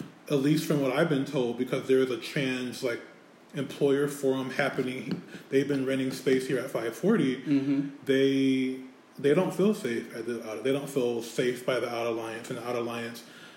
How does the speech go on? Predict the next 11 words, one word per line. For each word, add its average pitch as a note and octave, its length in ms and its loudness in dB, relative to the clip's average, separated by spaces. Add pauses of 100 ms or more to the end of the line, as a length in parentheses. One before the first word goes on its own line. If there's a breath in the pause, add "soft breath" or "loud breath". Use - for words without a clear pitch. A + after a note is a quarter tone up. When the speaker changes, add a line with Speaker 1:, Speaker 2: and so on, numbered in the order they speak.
(140 loud breath)
Speaker 1:
I B2+ 80 -6
guess, - 400 -4
has B2 240 -4
had B2 400 -2 (100)
within C3 260 2
the A#2+ 100 -4
community A#2+ 720 -4 (500 loud breath)
instances C3 640 -2
of A#2 140 -4
people B2+ 300 -4
feeling A#2 380 -2